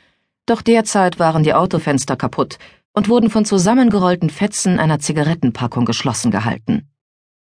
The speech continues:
Und in dieser Nacht, in der die Temperaturen mal wieder eine Rekordhöhe erreichten, fühlte sich die Luft drinnen stickig an. Dinah Taylor, die neben Tim saß, konnte kaum noch atmen.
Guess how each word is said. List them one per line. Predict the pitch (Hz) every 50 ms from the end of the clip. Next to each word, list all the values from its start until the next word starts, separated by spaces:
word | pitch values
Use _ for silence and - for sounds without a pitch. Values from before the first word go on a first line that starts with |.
| _ _ -
Und | 180 - -
in | 143 135
dieser | 143 208 226 190 160 139
Nacht, | 135 175 190 180 - - - - _ _ _ _ _ _ _ _ _ -
in | 190 180
der | 196 190
die | 190 196
Temperaturen | 185 185 180 175 170 160 156 147 147 - 233 254 294 262 202 165 147
mal | 147 143 135
wieder | 147 175 160 147
eine | - 135 135 131 117
Rekordhöhe | 101 95 - - 190 202 196 180 - - 139 127 120 123
erreichten, | - 120 123 127 127 123 - - - - 120 113 107 - - - - _ _ _ _ _ _
fühlte | - - 254 226 233 202
sich | 170 190 - -
die | - 165
Luft | 160 165 233 254 - - - - -
drinnen | 170 202 202 196 180
stickig | 170 - - - - - - - - - - -
an. | 110 - - - - _ _ _ _ _ _ _ _ _ _ _ _ _ _ _ _
Dinah | - 180 202 240 254 240 208 185 165
Taylor, | - - 220 254 277 277 214 147 123 113 113 110 101 - _ _ -
die | 127
neben | 127 135 156 170 165 165 135 123
Tim | - 175 185 185
saß, | 160 127 139 127 123 120 120 - - - - - _ _ _
konnte | - 208 196 160 165 156
kaum | 147 - - 185 180 160
noch | 147 131 - - -
atmen. | 151 123 107 - - 120 104 - -